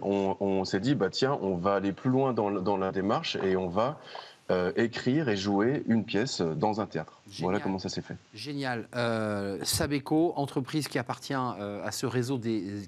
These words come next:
Speaker 2: des entreprises qui, qui s'engagent, qui est un, un réseau qui grossit de mois en mois et vous faites partie de ces acteurs très actifs. Merci Samuel Cohen, fondateur de Sabeco, avec votre frère. Vous, c'est l'école de commerce, si j'ai bien compris, puis votre frère, euh, lui, avait fait une formation de C A P pl-, plomberie, on est d'accord, hein ?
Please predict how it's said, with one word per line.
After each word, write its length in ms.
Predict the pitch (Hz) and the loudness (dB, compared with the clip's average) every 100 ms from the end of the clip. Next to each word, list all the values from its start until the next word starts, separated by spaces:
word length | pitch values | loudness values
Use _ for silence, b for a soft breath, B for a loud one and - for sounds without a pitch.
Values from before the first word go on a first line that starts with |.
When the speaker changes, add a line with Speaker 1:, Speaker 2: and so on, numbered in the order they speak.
| - | -8
Speaker 2:
des 120 | 101 | -6
entreprises 400 | 120 127 - 131 | -4 -4 -4 -6
qui, 200 | - 113 | -4 -6
qui 140 | - | -6
s'engagent, 500 | 113 127 117 131 156 B B B B B | -4 -2 0 -2 -2 B B B B B
qui 80 | - | -4
est 120 | 113 | 0
un, 120 | 117 | 0
un 80 | 117 | 0
réseau 280 | 113 123 147 | 0 2 0
qui 140 | - | -2
grossit 640 | 120 113 139 139 - 160 143 | -2 2 2 2 0 -2 -2
de 120 | 120 | 0
mois 480 | 120 123 143 139 - | 2 2 2 0 -2
en 100 | 110 | -4
mois 380 | 113 123 135 147 | -2 0 2 0
et 60 | 135 | -2
vous 40 | |
faites 240 | 113 131 123 | -2 -4 -4
partie 280 | - - | -6 -6
de 40 | 143 | -4
ces 220 | - 110 | -2 -2
acteurs 340 | 113 - 139 | -4 -2 -4
très 240 | - 151 127 | -2 0 0
actifs. 680 | 117 - 165 - - - - | -2 -4 -6 -8 -12 -16 -4
Merci 280 | 135 135 - | -2 0 -2
Samuel 380 | 147 131 135 131 | 0 0 0 0
Cohen, 300 | 139 139 160 | 2 0 0
fondateur 440 | - 139 123 151 | -2 0 0 0
de 60 | 123 | 0
Sabeco, 500 | 113 143 135 131 165 | 0 0 0 2 2
avec 260 | 165 160 165 | 2 0 0
votre 200 | 151 - | 0 -2
frère. 340 | - 156 185 B B B | -2 -2 -2 B B B
Vous, 220 | 123 185 | 0 2
c'est 120 | 202 165 | 4 2
l'école 280 | 147 160 | 2 2
de 80 | 156 | 2
commerce, 340 | 143 156 175 180 | 2 0 0 -2
si 100 | 139 | -2
j'ai 100 | 139 | 0
bien 100 | 143 | 0
compris, 320 | 143 117 170 | -4 -4 -4
puis 100 | 139 | 0
votre 260 | 139 - | 0 0
frère, 380 | 131 - 151 175 B B B B | -2 0 0 -2 B B B B
euh, 80 | 117 | 0
lui, 220 | 117 165 | 0 2
avait 140 | 147 127 | 2 0
fait 160 | 127 | 0
une 80 | 156 | -2
formation 400 | 131 127 131 160 | 0 0 0 -2
de 80 | 156 | -2
C 100 | 147 | -2
A 60 | 123 | -2
P 160 | 160 | -2
pl-, 240 | - 131 104 | -4 -6 -6
plomberie, 440 | 143 156 147 147 | -2 0 2 0
on 80 | 113 | 0
est 60 | |
d'accord, 320 | 113 127 151 | -2 0 0
hein ? 100 | 117 | 0